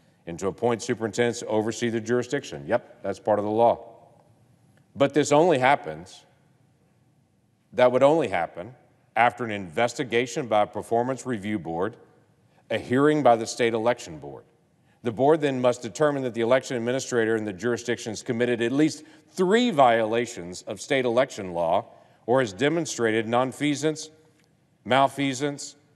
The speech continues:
gross negligence in the administration of elections. The law also prohibits the board from suspending more than four superintendents. It allows for a su-, a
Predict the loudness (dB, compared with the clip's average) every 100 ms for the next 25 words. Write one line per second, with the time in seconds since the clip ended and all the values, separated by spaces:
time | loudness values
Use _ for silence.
0 | -18 -2 4 4 2 0 0 0 -4 -6
1 | -6 -6 -2 -2 -2 -2 -4 -4 -4 0
2 | 0 -2 -14 -20 -20 _ _ _ _ 0
3 | 6 8 8 4 0 2 4 4 2 -2
4 | 2 2 2 -6 -10 -8 -2 0 0 -4
5 | -10 -8 2 4 4 0 -4 -6 -4 -6
6 | -6 -6 -2 -2 -4 -10 -20 _ _ _
7 | _ _ _ 0 4 6 6 4 -2 -6
8 | -4 0 0